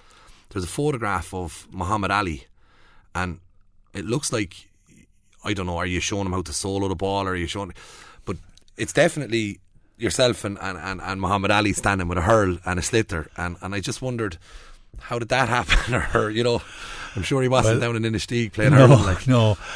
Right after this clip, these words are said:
Speaker 2: Well, that's a, a lovely story, actually. Um, I know I've told it a number of times, but, um,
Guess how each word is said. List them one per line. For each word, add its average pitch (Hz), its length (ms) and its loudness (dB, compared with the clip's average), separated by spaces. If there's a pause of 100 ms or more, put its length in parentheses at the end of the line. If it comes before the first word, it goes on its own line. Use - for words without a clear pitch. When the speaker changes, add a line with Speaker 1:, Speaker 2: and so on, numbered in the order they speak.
(240)
Speaker 2:
Well, 117 380 4 (600)
that's 147 300 4
a, 123 120 2 (140)
a 117 60 -4
lovely 113 320 2
story, 120 420 4
actually. 104 480 2
Um, 98 420 -4
I 104 120 0
know 101 180 4
I've 104 80 2
told 113 300 4
it 101 120 2
a 98 40 0
number 101 240 2
of 95 80 -2
times, 104 340 2
but, 98 160 0 (720)
um, 98 480 0